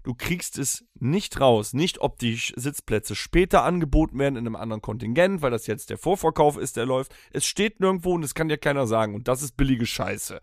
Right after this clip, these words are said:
Also wenn du Veranstaltungen planst, die Infos musst du haben. Also wenn du selbst sogar da anrufst und ich ruf sel-, also wenn ich wo anrufe, dann ist schon Holland im Not.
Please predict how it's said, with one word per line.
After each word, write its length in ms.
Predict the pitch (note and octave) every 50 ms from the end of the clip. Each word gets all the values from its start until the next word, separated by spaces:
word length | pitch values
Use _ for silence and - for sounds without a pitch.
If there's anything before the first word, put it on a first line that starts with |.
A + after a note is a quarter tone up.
| _ _ _ _ _ _ _ _
Also 180 | - C3 B2+ C3+
wenn 80 | D#3 D#3
du 60 | C#3+
Veranstaltungen 720 | - C3 G2 D3 G3+ G#3 - - D#3 D3 - D#3 D3 C3
planst, 320 | - - B2+ C3+ D3 D3 - - - _ - C3+
die 100 | D3 -
Infos 380 | D#3+ C#3 - - B2+ A#2 -
musst 240 | A#2+ A#2 A2+ - -
du 100 | - -
haben. 380 | - - - - C3 A#2+ B2 - _ _ _ _ _ _ _ _ _ _ _ _ _ _ _ _ _ _ _ _ _ _ _ -
Also 160 | - C3 C3 C3
wenn 100 | C#3+ D3
du 40 | C#3
selbst 220 | B2+ D3+ D3 -
sogar 300 | - A#2+ A2+ G#2 A#2 A2
da 120 | G#2+ G2+ -
anrufst 400 | - D#3 F#3 F#3 D#3+ F3 F#3+ D#3+
und 100 | A2+ B2+
ich 140 | A#2 - - C#3+
ruf 140 | C#3+ B2
sel-, 220 | C3 C3 B2+ C#3+ -
also 180 | A#2+ A#2 A2
wenn 140 | B2 C3+ D#3
ich 220 | - B3 - - -
wo 100 | G#3 -
anrufe, 580 | - E3 E3 D3 A#2 A#2+ A#2 G#2 - - G2
dann 160 | G2 G2+ G2+
ist 80 | - -
schon 180 | - D3+ C3+ B2+
Holland 240 | D3 D3 C3+ C3+
im 120 | A2+ B2+ A#2
Not. 400 | A2+ G#2+ G#2 G2+ G2 - -